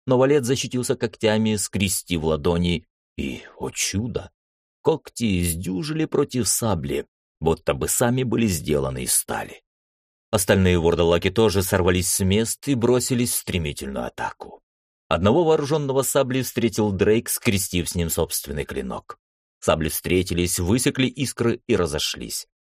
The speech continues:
Удары вампира оказались сильными и тяжёлыми, но простыми и примитивными. Алистер усмехнулся. «Неплохо для начинающего, но как насчёт такого?» И Дрейк закрутил клинок перед собой, разя то справа, то слева,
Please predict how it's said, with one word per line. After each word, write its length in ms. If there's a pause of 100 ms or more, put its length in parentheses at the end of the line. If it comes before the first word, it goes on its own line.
(340)
Удары 280
вампира 460
оказались 520
сильными 380
и 60
тяжёлыми, 600
но 300
простыми 800
и 80
примитивными. 960 (440)
Алистер 440
усмехнулся. 720 (400)
«Неплохо 640
для 160
начинающего, 760
но 360
как 220
насчёт 380 (100)
такого?» 720 (680)
И 140
Дрейк 340
закрутил 560
клинок 420
перед 260
собой, 440
разя 320
то 120
справа, 480
то 180
слева, 600